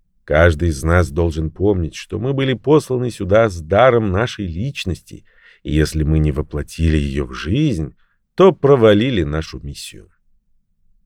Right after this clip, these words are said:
Какие бы препятствия ни создавала жизнь, социальные, физические, ментальные, духовные – Душа всегда стремится проложить себе путь через все барьеры,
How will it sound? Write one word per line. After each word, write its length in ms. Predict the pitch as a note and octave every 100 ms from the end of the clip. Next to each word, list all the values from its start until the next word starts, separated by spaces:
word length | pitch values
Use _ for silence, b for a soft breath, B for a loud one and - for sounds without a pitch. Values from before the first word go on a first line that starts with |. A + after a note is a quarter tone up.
| _ _ _ _ _
Какие 440 | - B2+ - G3+ G3
бы 220 | D#3+ D#3
препятствия 800 | B2 A2+ F#2 C#3+ D#3 - D3+ D3+
ни 140 | B2+
создавала 640 | E2+ F2 E2+ G#2+ D#3+ E3+
жизнь, 640 | G#2 F2 C#3+ C#3 A#2+ G#2+ G#2
социальные, 1040 | - C#3 - F#2+ G#2 B2 G2+ F#2+ E2+ -
физические, 800 | - C3 F2+ G#2+ - - _ -
ментальные, 960 | D#2+ E2+ E2 D2 G2 G#2 G#2 F#2 D#2+ D2
духовные – 840 | C#2 F#2+ E2+ D#2 F2 F#2+ F2 D2+ _ _ _ _ -
Душа 300 | - E2+ F2
всегда 400 | F#2+ F2+ G2 G#2
стремится 640 | F#2 G2+ G2 G#2 - A2+
проложить 600 | G2 G2+ F#2 F2 E2 A#2
себе 240 | - G#2 G2
путь 480 | A#2+ C#3+ - - _
через 320 | - F2+ E2+
все 280 | - - F3
барьеры, 760 | E3+ D#3 D3 D#3 G#2+ F2+